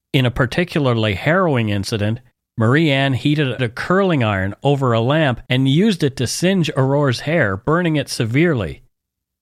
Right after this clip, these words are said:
Marguerite noticed the deplorable living conditions Aurore endured,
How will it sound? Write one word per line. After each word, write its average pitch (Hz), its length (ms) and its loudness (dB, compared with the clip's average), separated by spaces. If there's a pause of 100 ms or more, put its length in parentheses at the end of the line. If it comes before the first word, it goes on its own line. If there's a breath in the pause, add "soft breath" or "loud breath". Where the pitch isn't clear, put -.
(160)
Marguerite 120 560 0
noticed 139 520 0
the 107 80 -2
deplorable 135 680 0
living 135 360 2
conditions 107 720 -2
Aurore 117 400 2
endured, 101 520 -2